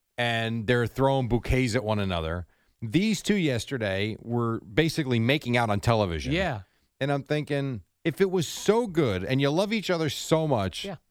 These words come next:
Speaker 1: why couldn't you make it work?
Speaker 2: Yeah. Yeah, I don't know.
Speaker 1: Or, or are we crying and sighing and feeling this way because they can't stand each other and it's over?
Speaker 2: Right, and they're like, Let's just peacefully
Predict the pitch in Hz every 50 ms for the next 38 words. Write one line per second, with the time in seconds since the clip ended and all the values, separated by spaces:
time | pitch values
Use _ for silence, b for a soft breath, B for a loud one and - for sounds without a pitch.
0 | _ _ _ _ _ - 131 120 120 165 202 208 - - 233 190 196 202 196 208
1 | 202 - 170 180 214 220 180 - - - 123 113 98 90 - _ _ _ _ _
2 | _ _ _ - 147 156 160 160 156 160 165 165 160 151 120 - _ _ _ _
3 | - - 240 254 240 208 185 185 202 185 - - 190 208 185 170 160 175 185 170
4 | - - 135 156 151 143 143 127 - - - 165 165 165 165 165 165 160 151 139
5 | 113 - - 165 151 147 143 143 139 139 139 131 123 113 - - 156 165 165 156
6 | 151 139 120 - - 123 117 107 110 107 95 82 - _ _ _ _ _ _ _
7 | _ - 98 90 87 95 151 123 - 147 147 131 117 131 117 - - 131 123 113
8 | - - - 170 165 160 151 127 - 139 127 113 117 117 113 107 104 - 135 143
9 | 123 95 73 71 67 - _ _ _ _ _ _ _ _ _ _ _ _ _ _
10 | _ _ _ _ - 131 131 123 104 95 95 104 107 104 104 101 101 95 - 107
11 | 120 120 - - - 117 - - - - - 120 - - - 117 101 98 101 98
12 | 95 92 90